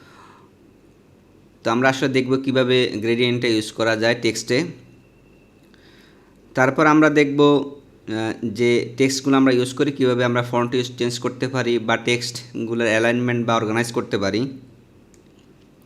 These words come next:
এরপর দেখব কি কি গ্রেডিয়েন্ট আছে, গ্রেডিয়েন্টগুলো আমরা কীভাবে ব্যবহার করতে পারি, কালারগুলো চেঞ্জ করতে পারি বা কালার অ্যাড বা রিমুভ করতে পারি, আহ, সে বিষয়ে আমরা দেখব।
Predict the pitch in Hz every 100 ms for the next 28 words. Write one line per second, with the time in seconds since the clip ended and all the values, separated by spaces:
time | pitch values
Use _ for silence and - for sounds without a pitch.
0 | - - - - - - 123 127 156 147
1 | 143 156 156 147 135 139 120 123 135 143
2 | 143 143 143 147 135 120 120 131 127 135
3 | 131 131 131 127 123 120 110 120 123 123
4 | 131 127 120 113 117 117 120 117 113 110
5 | 113 - 123 120 123 123 120 107 104 -
6 | 107 113 - 110 113 113 110 107 113 113
7 | 127 - 135 110 107 113 - 95 95 -
8 | 110 117 139 120 110 107 101 95 98 117